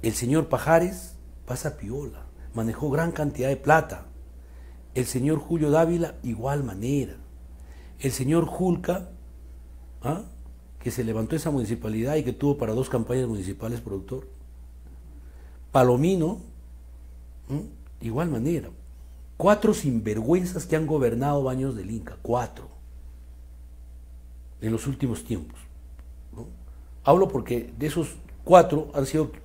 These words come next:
los que han manejado mayormente presupuesto. Estos cuatro, ¿qué obra de infraestructura han hecho en Baños del Inca? ¿Qué? Simplemente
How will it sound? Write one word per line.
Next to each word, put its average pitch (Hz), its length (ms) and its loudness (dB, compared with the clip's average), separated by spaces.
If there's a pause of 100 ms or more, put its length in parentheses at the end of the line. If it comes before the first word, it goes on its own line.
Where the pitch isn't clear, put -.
los 120 140 0
que 147 100 2
han 160 60 4
manejado 151 320 6
mayormente 147 600 6
presupuesto. - 480 -8 (1160)
Estos 170 280 -2
cuatro, - 500 0
¿qué 214 300 2
obra 214 320 8
de 170 80 2
infraestructura 139 920 2
han 135 160 0
hecho 151 280 -2 (540)
en 120 140 -4
Baños 120 240 -2
del 92 100 -8
Inca? - 240 -10 (300)
¿Qué? - 340 2 (1600)
Simplemente 139 880 -4